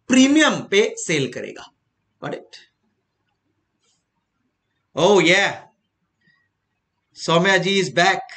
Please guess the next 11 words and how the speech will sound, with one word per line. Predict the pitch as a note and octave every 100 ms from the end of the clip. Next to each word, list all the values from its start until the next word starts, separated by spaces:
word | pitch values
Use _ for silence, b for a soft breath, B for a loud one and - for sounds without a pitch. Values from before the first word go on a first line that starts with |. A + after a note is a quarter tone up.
| -
देखो | D3+ D#3+ F#3+
वो | F#3+
आ | G3 D#3 E3
गई, | E3+ C#3 A#2 _ _ E3+
देखो | E3+ -
वो | E3+ - -
आ | C3+
गई। | C#3+ A2 G2 - - B B B _
चलो | F#3+ C#3+ -
done। | - F#3 - B -
So | A3+